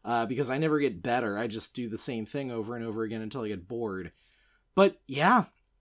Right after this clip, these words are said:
that's good. That's the good. That's the good news. Uh, another thing we should talk about, since it happened this last week, uh, I talked a couple episodes back about Microsoft trying to buy Activision Blizzard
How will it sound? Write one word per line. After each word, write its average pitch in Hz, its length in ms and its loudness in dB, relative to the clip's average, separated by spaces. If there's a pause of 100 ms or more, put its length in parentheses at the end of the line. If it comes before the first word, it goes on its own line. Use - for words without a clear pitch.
(200)
that's 180 260 4
good. 170 240 4
That's 233 220 10
the 208 120 4
good. 180 560 10 (540)
That's 185 240 6
the 202 100 4
good 202 240 10
news. 147 600 2
Uh, 147 460 8
another 208 440 6
thing 240 200 2
we 233 80 4
should 170 160 -2
talk 165 240 6
about, 160 240 4
since 160 160 -4
it 151 60 -2
happened 151 300 2
this 131 160 -2
last 127 340 0
week, 113 340 -4 (640)
uh, 156 260 8
I 180 180 8
talked 262 320 6
a 240 60 2
couple 220 260 4
episodes 202 520 4
back 135 480 6
about 139 560 4
Microsoft 143 760 4
trying 147 280 -2
to 127 60 0
buy 123 240 4
Activision 123 720 -2
Blizzard 117 640 2